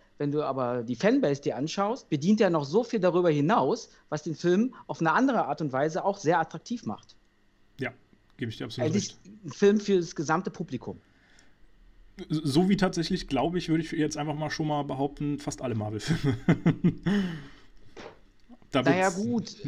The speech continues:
Speaker 1: du darfst ja nicht vergessen, dass auch einige Filme, die früher gedreht wen-, wurden, wie Captain, Captain America, noch gar nicht so viel bedienen konnten.
Speaker 2: Das
Speaker 1: Da
Speaker 2: stimmt.
Speaker 1: war das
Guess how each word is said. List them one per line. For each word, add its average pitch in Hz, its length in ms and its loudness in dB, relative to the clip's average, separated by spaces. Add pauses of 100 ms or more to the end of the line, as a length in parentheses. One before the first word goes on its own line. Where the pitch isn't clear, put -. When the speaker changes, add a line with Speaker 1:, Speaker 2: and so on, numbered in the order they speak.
(120)
Speaker 1:
du 170 200 -6
darfst 160 300 2
ja 185 140 0
nicht 180 140 -6
vergessen, 165 420 -2
dass 151 220 -2
auch 151 180 -2
einige 170 400 2
Filme, 170 500 4 (800)
die 160 340 0
früher 190 300 6
gedreht 165 400 2
wen-, 170 360 -2 (120)
wurden, 160 360 2
wie 147 80 2
Captain, 143 600 0 (120)
Captain 151 260 -2
America, 156 720 2 (340)
noch 143 160 -2
gar 143 160 2
nicht 170 100 2
so 170 120 0
viel 160 140 -2
bedienen 139 360 -2
konnten. 113 440 -4
Speaker 2:
Das 127 100 -10
Speaker 1:
Da 117 40 -8
Speaker 2:
stimmt. 120 240 -6
Speaker 1:
war 135 80 4
das 147 180 -2